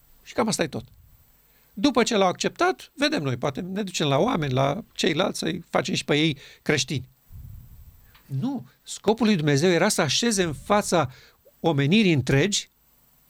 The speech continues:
noua rasă umană al cărei începător a fost Hristos. Vă aduceți aminte declarația profetică? „Fiul omului este deplin calificat să fie începătorul unei omeniri care se va uni cu divinitatea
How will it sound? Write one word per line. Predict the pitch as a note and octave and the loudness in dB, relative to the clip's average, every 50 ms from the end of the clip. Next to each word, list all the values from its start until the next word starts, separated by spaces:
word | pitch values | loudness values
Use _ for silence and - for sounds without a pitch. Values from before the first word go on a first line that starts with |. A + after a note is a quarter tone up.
| _ _ _ _ - - - - | _ _ _ _ -20 -20 -20 -18
noua | - C#3 C3+ C#3+ E3+ G#3+ A#3+ A#3+ G#3 F#3+ E3 | -10 -8 -4 0 2 2 4 4 4 4 4
rasă | D3+ C3 E3 F#3+ - - F#3+ | 4 2 2 2 2 0 0
umană | E3+ E3+ D#3 C3 C3 C#3+ D3+ D3+ D#3 F#3+ G#3 G3+ - | 0 0 2 2 2 2 2 2 0 -2 -2 -2 0
al | - E3+ D#3+ | 0 0 0
cărei | C3 F3+ D#3+ E3 D#3 | 2 2 0 2 0
începător | D3 - D#3 C3+ D3 C3 - F#3 F#3 | 0 -2 -4 -4 -4 -2 -2 0 -2
a | F3+ | 0
fost | - - - - | -2 -4 -6 -6
Hristos. | - F3 - - A3+ G#3+ - - - - - - - - - - - - _ _ _ _ _ _ _ _ _ _ _ _ _ _ _ _ _ _ _ _ _ _ _ _ _ _ _ _ _ _ _ | -6 -6 -4 -4 -4 -4 -4 -8 -10 -16 -20 -20 -20 -20 -20 -20 -20 -20 _ _ _ _ _ _ _ _ _ _ _ _ _ _ _ _ _ _ _ _ _ _ _ _ _ _ _ _ _ _ _
Vă | - D3+ | -2 -2
aduceți | D#3 D#3 - G3 D#3+ - - - _ _ | -2 0 -2 -4 -4 -6 -8 -12 _ _
aminte | - D3 C#3 C#3+ C3+ B2+ C#3 | -4 -4 -2 -2 -2 -2 0
declarația | A2+ B2 - C#3 C3 B2 B2+ B2+ - C#3 | -2 0 0 2 2 2 2 2 0 -2
profetică? | - C#3+ C3 - C#3 B2+ B2+ - B2 - C3 B2 - _ _ _ _ - _ _ - - - - _ | 0 0 -2 0 0 -2 -2 -4 -8 -6 -6 -8 -8 _ _ _ _ -20 _ _ -20 -20 -20 -20 _
„Fiul | - - - E3+ F#3 G#3 G3 E3+ | -14 -4 0 4 6 6 6 6
omului | F3 F3+ F3+ F3 F#3 | 6 4 4 2 2
este | F3 - E3 | 0 -2 -2
deplin | B2+ C3+ C3 - F3+ G#3 G#3 | -2 -4 -2 0 -2 -2 0
calificat | - E3 D#3+ D#3 C3+ - D3+ C3 - F#3 | 0 0 0 0 -2 -4 -2 -2 -2 0
să | - E3+ | 0 -2
fie | C3 - E3 | -2 0 0
începătorul | E3 C#3+ - D#3 C3 D#3 C3+ C3 - F3 F#3 F#3+ E3+ | 0 2 0 -2 0 -2 -2 0 2 2 4 4 2
unei | E3 D#3 C#3+ C#3 | 2 0 2 2
omeniri | B2+ A#2+ A#2 A#2+ B2 A#2+ D3 G3 F3 | 2 4 4 2 2 4 2 2 2
care | - E3+ C#3 | 0 -2 -2
se | B2+ - D#3+ | 0 -2 -2
va | A#2 C#3 C3 | 0 0 0
uni | A#2+ A#2 A#2+ D#3+ G#3+ G#3+ | 0 0 0 0 0 0
cu | - D#3 | 0 0
divinitatea | C3 C3+ A#2 B2 A2 A#2 A2 - F#3 F#3 F3+ F#3+ F3 - | 2 2 2 2 2 0 2 2 0 2 2 0 -2 -2